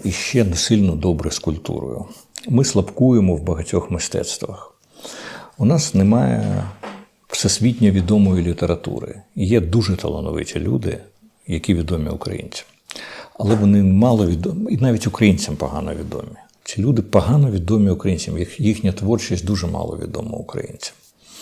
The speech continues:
Е, і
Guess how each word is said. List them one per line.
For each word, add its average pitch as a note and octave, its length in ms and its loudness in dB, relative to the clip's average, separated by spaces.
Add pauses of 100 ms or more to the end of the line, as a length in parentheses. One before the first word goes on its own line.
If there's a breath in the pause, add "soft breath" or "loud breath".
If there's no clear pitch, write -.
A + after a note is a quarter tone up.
(1080 loud breath)
Е, G2+ 640 6 (460)
і D3+ 280 8